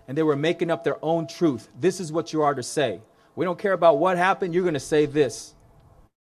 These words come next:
And this is sometimes how we deal with difficult things that are threats to us. We either fight or we run. Fight or flight. You know, we need to stop fighting.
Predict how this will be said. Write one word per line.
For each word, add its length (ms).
And 80
this 140
is 100
sometimes 600
how 140
we 140
deal 260
with 180
difficult 440
things 320
that 80
are 80
threats 360
to 180
us. 320
We 120
either 200
fight 600
or 80
we 120
run. 280
Fight 180
or 60
flight. 500
You 60
know, 20
we 120
need 160
to 60
stop 360
fighting. 440